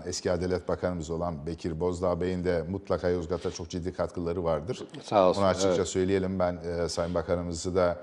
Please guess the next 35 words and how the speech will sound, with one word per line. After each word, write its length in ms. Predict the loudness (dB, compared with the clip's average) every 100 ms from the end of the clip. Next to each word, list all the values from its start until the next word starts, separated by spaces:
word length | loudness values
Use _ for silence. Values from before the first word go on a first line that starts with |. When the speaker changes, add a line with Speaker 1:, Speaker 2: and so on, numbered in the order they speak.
| -12 -20 -20 -4 0
Speaker 1:
e, 80 |
hemşerilerimizin 680 | 0 2 2 2 2 -2 -2
adına 300 | -2 0 -2
kutluyorum. 480 | -2 -4 -2 0 0
Nedeni 300 | -2 -2 0
de 100 | -2
şu, 340 | -2 -2 -2 -6 -20 -20 -2
e, 200 | 4 4 6
gerçekten 480 | 4 4 -2 -2 -2
Adalet 400 | 0 2 0 -2
Bakanlığı 380 | -2 -2 -4 -4
ile 300 | -4 -4 -4
ilgili 200 | -4 -4
son 200 | -2 -2
zamanlarda 580 | -2 -4 -2 -2 -2
çok 220 | -6 -8 -6
ciddi 240 | -6 -4
çalışmalar 600 | -4 -4 -4 -2 2 2
yaptı 340 | 2 -2 -2
ve 40 | 0
önemli 340 | 0 0 -2 -2
hususlar, 420 | -4 -6 0 0
hele 200 | 2 2
hele 280 | 4 2 0 -2
on 140 | -2
beş 140 | -4
Temmuz 240 | -4 -6 -4
sonrası, 500 | -2 -2 -2 -4 -4
özellikle 480 | -2 -2 0 0 -2 -8 -20 -18 -10
Türkiye 200 | -6 -6
Büyük 100 | -6
Millet 160 | -4
Meclisi'ndeki 640 | -4 -4 -4 -4 -2 -4 2
darbede, 640 | 4 4 2 2 2 2 -2 -18 -20
e, 0 | -8